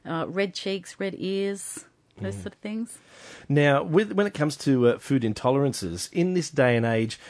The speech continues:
Speaker 2: we've moved away a lot from, you know, the home-cooked, home-prepared food to what's easy to grab on the go, maybe a fast food. And a lot of the foods nowadays are leading towards having preservatives in them.
Speaker 1: Yes, that's right. So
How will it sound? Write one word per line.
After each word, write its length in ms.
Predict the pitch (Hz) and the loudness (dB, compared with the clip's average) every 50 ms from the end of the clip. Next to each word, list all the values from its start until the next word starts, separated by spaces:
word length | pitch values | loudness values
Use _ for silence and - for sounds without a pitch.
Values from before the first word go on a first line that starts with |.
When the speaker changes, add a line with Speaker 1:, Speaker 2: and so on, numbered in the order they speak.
| - - - | -10 2 6
Speaker 2:
we've 200 | 147 185 190 160 | 6 6 6 6
moved 440 | 175 170 170 170 170 165 143 127 | 4 6 6 6 6 4 2 4
away 380 | 139 123 113 113 123 123 135 131 | 2 2 4 4 4 4 4 4
a 80 | 113 101 | 4 2
lot 400 | 101 104 117 135 131 123 - - | 2 2 4 4 2 2 0 -6
from, 400 | - - - 147 123 113 104 98 - - - _ | -10 -2 0 2 4 4 2 0 -4 -12 -6 _
you 100 | 135 127 | 0 2
know, 160 | 113 104 113 - - | 2 2 0 -2 -4
the 80 | 107 | -6
home-cooked, 640 | 104 - 127 117 113 113 117 - - 135 123 - - | -4 -2 -2 -2 -2 -2 -4 -2 0 0 -2 -2 -4
home-prepared 880 | - - - 113 113 120 110 104 - 104 - - - 110 107 110 117 120 | -10 -4 -2 0 0 0 -2 -2 -6 -10 -10 -6 -4 -2 0 0 -2 -2
food 400 | - - - 98 92 90 98 113 - - - - - - | -6 -6 -4 -2 0 0 0 -2 -4 -10 -20 -20 -16 -4
to 120 | - 131 | -2 0
what's 280 | 120 117 135 123 - - - | 2 2 2 2 2 -2 -2
easy 380 | 127 123 135 135 113 123 113 | 2 2 2 2 2 0 0
to 120 | - - 110 | -2 -4 -6
grab 360 | 92 110 117 110 107 98 98 | -4 0 0 0 0 0 0
on 100 | 95 90 | -2 -2
the 80 | 90 | -4
go, 240 | 85 80 101 98 98 | -4 -4 -4 -2 -2
maybe 260 | 98 104 104 92 101 | 0 0 0 0 -2
a 60 | 98 - | -2 -4
fast 380 | - - 104 101 98 - - | -4 -4 -4 -2 -4 -4 -4
food. 180 | - 110 107 104 - | -4 -4 -4 -4 -4
And 100 | 123 120 | -4 -2
a 40 | 117 | 0
lot 240 | 120 127 156 196 240 | 0 0 0 0 -2
of 60 | 254 | -4
the 60 | 196 | -8
foods 320 | - - 147 139 123 101 | -4 0 0 0 2 0
nowadays 580 | 117 117 110 104 101 95 104 101 104 104 101 - - - - - - - - | 0 0 0 0 0 0 0 0 0 -2 -2 -4 -10 -18 -20 -20 -20 -12 -8
are 100 | 101 107 | -6 -4
leading 340 | 107 117 127 127 117 117 113 | -2 0 0 0 0 -2 -2
towards 400 | - - 110 104 104 107 98 - | -4 -6 -6 -4 -2 -4 -4 -4
having 280 | - 107 101 104 107 98 | -4 -4 -4 -4 -4 -4
preservatives 680 | - 123 113 98 107 110 117 117 120 123 131 123 - | -4 -4 -4 -2 -2 -2 -2 -2 -2 -4 -6 -4 -4
in 140 | 135 139 147 | -4 -4 -4
them. 260 | 151 202 240 233 220 - _ _ | -4 -6 -8 -10 -12 -14 _ _
Speaker 1:
Yes, 300 | 175 196 196 185 165 - | -6 -2 -2 -2 -2 -4
that's 320 | - - 180 156 - - | -4 -6 -6 -6 -6 -6
right. 280 | 180 175 175 175 175 147 | -4 -2 -2 -2 -2 -4
So 180 | - - 180 | -4 -4 -4